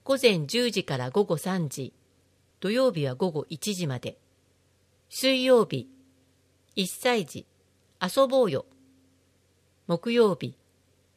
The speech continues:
ゼロ歳児、ひよこ。金曜日、二歳児以上、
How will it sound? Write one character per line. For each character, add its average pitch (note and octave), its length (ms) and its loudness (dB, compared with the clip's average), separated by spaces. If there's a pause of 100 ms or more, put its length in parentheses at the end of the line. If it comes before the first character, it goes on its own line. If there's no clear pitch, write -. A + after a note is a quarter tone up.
ゼ F3+ 120 2
ロ A#3 120 6
歳 A3 280 0
児、 B2+ 240 -10 (500)
ひ F#3 220 -2
よ G3+ 160 2
こ。 E3+ 280 -2 (1040)
金 B3+ 300 0
曜 A3 260 0
日、 C#3 240 -10 (960)
二 F3+ 120 -2
歳 B3+ 280 2
児 A#3+ 120 -6
以 A3+ 220 -6
上、 D3 280 0